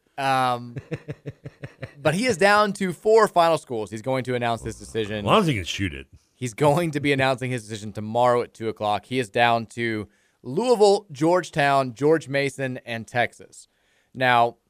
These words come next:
Speaker 1: one of those schools is not like the other for a variety of reasons.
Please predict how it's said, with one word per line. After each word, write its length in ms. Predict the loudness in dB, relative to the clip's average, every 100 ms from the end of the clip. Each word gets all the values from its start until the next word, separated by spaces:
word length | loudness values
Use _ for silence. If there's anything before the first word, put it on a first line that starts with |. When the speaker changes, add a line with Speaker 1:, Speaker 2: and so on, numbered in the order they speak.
| _ _ _ _ -8
Speaker 1:
one 220 | 0 2
of 60 | 2
those 160 | 0
schools 260 | 2 0 0
is 60 |
not 140 | 0 0
like 120 | 0
the 100 | 0
other 160 | 0 0
for 240 | -2 -4
a 60 | -2
variety 440 | 2 4 4 0
of 100 | -2
reasons. 520 | -2 -4 -8 -12 -14